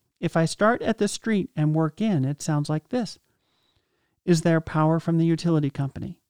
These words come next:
Is there a circuit breaker or fuse that should be checked? Is the wiring intact? Is the switch working?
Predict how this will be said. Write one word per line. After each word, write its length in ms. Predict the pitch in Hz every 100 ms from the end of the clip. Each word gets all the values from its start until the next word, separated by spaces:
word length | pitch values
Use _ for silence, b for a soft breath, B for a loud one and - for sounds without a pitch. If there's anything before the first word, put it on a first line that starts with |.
| _ _ _ _ _
Is 300 | - 151 143
there 180 | 147 147
a 120 | 156
circuit 400 | - 349 330 285
breaker 320 | 151 143 147
or 200 | - 175
fuse 440 | 180 - 277 302 -
that 180 | 156
should 140 | - 143
be 100 | 143
checked? 440 | - 143 127 - _ _ _ _ _ _
Is 200 | - 139
the 120 | - 139
wiring 520 | 135 143 147 143 139
intact? 500 | 135 - 143 - - _ _ _ _
Is 180 | 185 180
the 140 | 185 208
switch 420 | - 254 277 -
working? 480 | 156 143 143 139